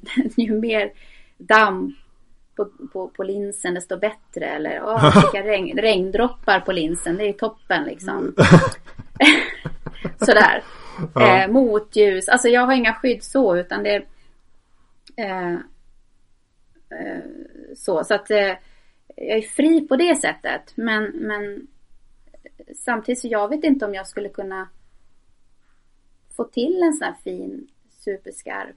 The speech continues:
Speaker 1: eh, där färgerna är liksom helt korrekt som de, de bör vara eller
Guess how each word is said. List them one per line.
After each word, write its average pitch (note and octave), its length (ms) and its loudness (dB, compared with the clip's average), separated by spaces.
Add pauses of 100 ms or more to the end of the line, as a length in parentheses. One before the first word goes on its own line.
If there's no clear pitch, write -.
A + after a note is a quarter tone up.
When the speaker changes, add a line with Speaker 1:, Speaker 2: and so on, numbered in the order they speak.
(1300)
Speaker 1:
eh, F#2 540 -20 (1080)
där G3+ 220 -12
färgerna F#3 580 -6
är - 60 -16
liksom - 440 -14 (580)
helt F2+ 360 -18 (1040)
korrekt F#3+ 560 -12
som F#3+ 260 -12
de, F#3 200 -12
de F#3 160 -10
bör F#3 180 -8
vara F#3 480 -8
eller F#3 320 -20